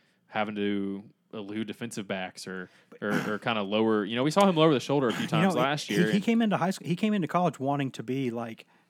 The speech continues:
Speaker 2: i-, in a, he wants to be a downhill runner. That's what he wants to be. That,
Speaker 1: Yeah.
Speaker 2: that's, that's what he, he thinks his mindset is. So, but that may not be what matches his game.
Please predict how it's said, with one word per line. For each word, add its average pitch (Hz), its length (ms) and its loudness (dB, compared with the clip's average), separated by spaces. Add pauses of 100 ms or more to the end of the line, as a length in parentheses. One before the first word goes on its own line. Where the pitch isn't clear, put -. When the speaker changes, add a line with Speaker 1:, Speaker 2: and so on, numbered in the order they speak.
Speaker 2:
i-, 120 60 -12
in 139 260 -10
a, 127 200 -6
he 143 120 -4
wants 170 260 2
to 151 80 0
be 143 120 0
a 135 40 2
downhill 127 360 0
runner. 120 280 -2
That's 127 260 -6
what 120 120 -4
he 127 100 -2
wants 123 380 -4
to - 100 -10
be. 110 240 -6
That, 139 100 -2
Speaker 1:
Yeah. 101 160 2
Speaker 2:
that's, - 320 -4 (380)
that's 143 280 0
what 139 160 2
he, 127 160 0
he 139 180 -4
thinks 131 280 -4
his 117 160 -4
mindset 123 520 -2
is. 104 220 -12
So, 110 180 -8
but 113 220 -10
that 131 240 -2
may 127 120 -6
not 123 200 -2
be 123 160 -4
what 120 280 -2
matches 117 360 -8
his 107 120 -10
game. 113 320 -14